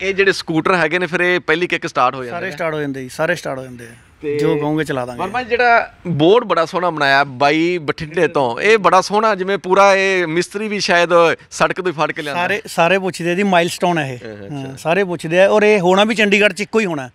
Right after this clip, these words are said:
Speaker 1: ਅੱਛਾ।
Speaker 2: ਤੇ ਮੈਂ ਕੰਮ ਹੀ ਇਹੋ ਜਿਹੇ ਕਰਦਾ ਜਿਹੜੇ ਮਤਲਬ ਦੁਨੀਆ ਪੁੱਛੇ ਵੀ ਇਹ ਕਿ-, ਕਿੱਦਾਂ ਕਰਤਾ। ਸਾਰੀਆਂ ਚੀਜ਼ਾਂ ਸਪੈਸ਼ਲ ਲੈ ਕੇ ਆਉਣਾ ਮੈਂ।
Speaker 1: ਉਹ ਸੱਚ ਇੱਕ ਵੱਡੀ ਗੱਲ ਤਾਂ ਸਾਡੇ ਕੋਲ ਰਹਿ ਗਈ, ਜਿਹੜਾ ਇੱਥੇ ਟਰੈਕਟਰ ਦੇ ਪਿੱਛੇ ਸਲੋਗਨ ਲਿਖਿਆ ਹੋਇਆ ਹੈ, ਜਿੰਦਾ ਅਸੀਂ ਜ਼ਿਕਰ ਕਰਾਂਗੇ,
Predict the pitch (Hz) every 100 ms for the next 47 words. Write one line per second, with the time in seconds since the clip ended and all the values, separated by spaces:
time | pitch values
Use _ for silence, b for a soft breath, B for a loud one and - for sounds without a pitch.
0 | 127 - 151 113 190 202 202 202 226 220
1 | 220 202 185 208 214 208 208 196 196 190
2 | 185 190 175 175 185 180 185 180 180 160
3 | _ 240 - - - - 170 180 165 139
4 | 135 127 b b b b - 165 190 175
5 | 175 185 - 180 196 185 170 147 127 120
6 | 120 _ _ _ 170 190 196 208 202 -
7 | 220 214 180 170 143 220 202 190 214 190
8 | 185 202 180 190 175 180 190 208 185 196
9 | 190 220 - 180 170 214 196 190 185 202
10 | 185 165 160 165 202 180 - 220 190 170
11 | 165 185 202 B B B 190 196 196 226
12 | 180 165 202 190 175 196 196 202 214